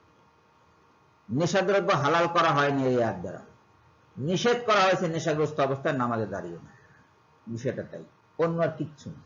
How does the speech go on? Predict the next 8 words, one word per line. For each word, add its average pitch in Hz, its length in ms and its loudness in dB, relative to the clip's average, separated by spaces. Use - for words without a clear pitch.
নেশা 202 220 -2
কেটে 196 240 -4
গেলে 170 140 -2
সে 151 120 -4
নামাজে 143 280 -4
দাঁড়াবে। 123 280 -4
এর 180 160 4
জন্য 214 220 4